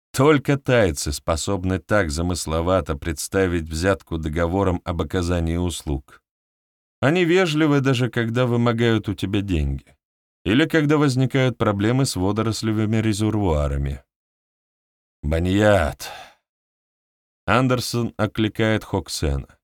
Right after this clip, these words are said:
«Я разберусь с Махутом», отвечает тот, не поднимая взгляда и продолжая печатать.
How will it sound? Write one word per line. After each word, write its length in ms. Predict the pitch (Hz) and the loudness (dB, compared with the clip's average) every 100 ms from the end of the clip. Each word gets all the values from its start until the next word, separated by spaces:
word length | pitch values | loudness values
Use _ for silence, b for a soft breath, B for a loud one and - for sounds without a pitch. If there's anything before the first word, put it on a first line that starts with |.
| _ _ _ _ _ _ _ | _ _ _ _ _ _ _
«Я 320 | 76 98 120 120 | -2 4 6 6
разберусь 680 | 117 82 85 120 131 104 | 4 2 2 4 4 2
с 80 | - | 0
Махутом», 760 | 90 82 - 80 69 69 - - _ _ _ _ - | -2 -2 -2 -4 -4 -8 -12 -20 _ _ _ _ -6
отвечает 640 | 82 98 120 - 123 123 | -4 0 -2 2 2 0
тот, 220 | 127 123 117 | 0 -4 -2
не 120 | 110 | -2
поднимая 480 | 110 101 101 110 98 | -2 -2 0 0 -2
взгляда 480 | 82 95 117 117 | -2 2 2 2
и 140 | 120 107 | -2 -4
продолжая 640 | - 98 95 87 90 87 | -4 -2 -2 0 0 -2
печатать. 680 | 82 92 - 69 - - | -2 -6 -4 -6 -10 -20